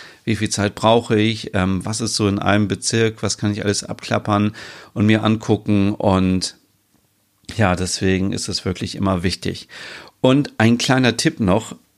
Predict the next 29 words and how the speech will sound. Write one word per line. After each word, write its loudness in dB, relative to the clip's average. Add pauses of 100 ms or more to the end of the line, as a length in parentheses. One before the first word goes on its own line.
(100)
von -2
dieser 0
App -2
habe 0
ich -4
ja 0
schon 0
ganz -2
oft -2
erzählt 0
und 2
ich -2
glaube, 2
ich -4
werde 0
diese -2
App -2
auch -6
wieder 2
benutzen, 0
wenn 2
ich -4
jetzt -6
alleine 2
in -2
Kopenhagen -2
oder 0
Stockholm 0
bin. 2